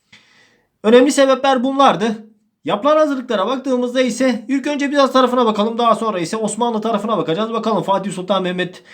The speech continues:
ne gibi hazırlıklar yapmış. Ee, Bizans tarafına baktığımızda surlar güçlendirildi. Yirmi üç ordu İstanbul'u alamıyordu. Neyden dolayı? Surlardan dolayı.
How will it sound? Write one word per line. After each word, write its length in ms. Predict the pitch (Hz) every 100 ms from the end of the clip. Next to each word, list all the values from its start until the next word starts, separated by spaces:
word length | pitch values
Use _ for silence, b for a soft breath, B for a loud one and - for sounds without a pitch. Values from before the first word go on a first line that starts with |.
| B B
ne 60 | 180
gibi 180 | 185
hazırlıklar 420 | 185 185 175 185 180
yapmış. 440 | 175 180 180 - b b b b
Ee, 220 | 180 180
Bizans 260 | 277 285 269
tarafına 340 | 262 233 233
baktığımızda 540 | 262 226 247 233 240
surlar 320 | 285 247 277 277
güçlendirildi. 720 | 240 - 277 247 240 233 226 - - _ _
Yirmi 340 | - 143 202 262
üç 160 | 302
ordu 340 | 262 220 254 233 - - -
İstanbul'u 480 | 170 - 262 262 262
alamıyordu. 520 | 254 240 170 120 107 - _ _ -
Neyden 320 | 135 233 262
dolayı? 420 | 233 202 262 233
Surlardan 600 | - - 131 143 147 190
dolayı. 340 | 160 123 101